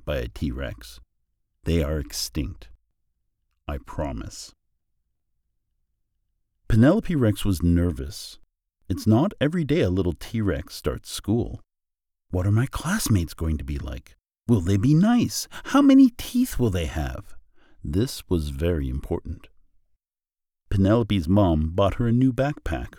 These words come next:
with ponies on it. Ponies were Penelope's favorite,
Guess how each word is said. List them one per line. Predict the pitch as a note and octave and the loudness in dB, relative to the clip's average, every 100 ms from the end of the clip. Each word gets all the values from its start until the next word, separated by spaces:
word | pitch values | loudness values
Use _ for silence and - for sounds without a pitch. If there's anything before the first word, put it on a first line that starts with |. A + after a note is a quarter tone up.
| - | -2
with | A#2+ - - | -2 -2 -10
ponies | - F#3 F3+ E2 D2+ | -4 0 0 0 -4
on | - - | -8 -10
it. | _ _ _ _ _ _ _ - | _ _ _ _ _ _ _ -2
Ponies | G#2 G#2 F#2 D2+ | 4 6 6 2
were | C#2+ | -4
Penelope's | - D2 D#2+ E2+ D2+ F2 D2 | -2 0 0 -2 -2 -6 -6
favorite, | - - C#2 - - | -12 -10 -10 -10 -14